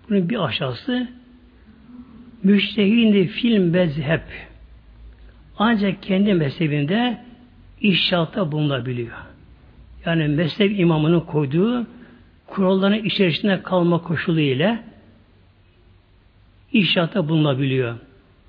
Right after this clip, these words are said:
Ebu Yusuf gibi, İmam Ahmed gibi bunlarda. Üçüncü tabakası da müştehidin fil mesele. Ancak bir mesele konuda iştihatta bulunabiliyor.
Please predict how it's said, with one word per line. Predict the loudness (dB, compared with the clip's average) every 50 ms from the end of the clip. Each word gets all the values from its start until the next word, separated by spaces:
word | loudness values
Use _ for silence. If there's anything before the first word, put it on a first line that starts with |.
| _ _ _ _ _ -2 0
Ebu | 2 4 6 6
Yusuf | 4 4 4 2 0 0
gibi, | 0 0 0 0 2 0 0 0 -2 -8 -16 -20 -20 -20 -20 -20 -10 -4
İmam | -2 -2 0 0
Ahmed | 0 2 2 0 0 -2
gibi | -4 -8 -8
bunlarda. | -8 -8 -8 -10 -12 -14 -16 -20 -20 -20 -20 -20 -20 _ _ _ _ _ _ -20 _ _ _ -20 -20 -20 -20 -20 -20 -20 -20 -20 -20 -20 -20 -20 -20 -20 -20 _ _ _ _ _ 0
Üçüncü | 0 2 2 4 4 6 6 6
tabakası | 4 4 4 4 2 2 0 0 2 2 2 2
da | 2 2 2 2 -2 -4 -10 -16 -18 -20 -20 -20 -20 -20 -20 -20 _ -20 _ _ _ 2
müştehidin | 2 4 2 2 2 2 4 4 4 4 2 2 2 2 0 -2 -4 -10 -20 -20 -20
fil | -16 -14 -8 -2 0 0 2 2
mesele. | 2 2 0 0 0 -2 -2 -4 -6 -10 -8 -2 0 2 2 2 2 0 -4 -8 -12 -14 -18 -20 -20 -20 -20 -20 -20 -20 -20 -20 -20 -20 -20 -20 -20 -20 -20 -20 _ _ _ _ -8
Ancak | -4 -2 0 0 0 0 0 0 0 -2 -2 0
bir | 0 2 2
mesele | 4 4 2 2 2 2 2 2 2
konuda | 0 -2 0 2 2 2 2 0 0 0 -2 -2 -4 -6 -12 -20 -20 -20 -20 -20 -20 -20 -20 _ _ -20 -20 -10 -2 0
iştihatta | 2 2 2 2 2 0 0 0 -2 -2 -2 0
bulunabiliyor. | 0 0 2 2 0 0 0 0 0 0 0 -2 -4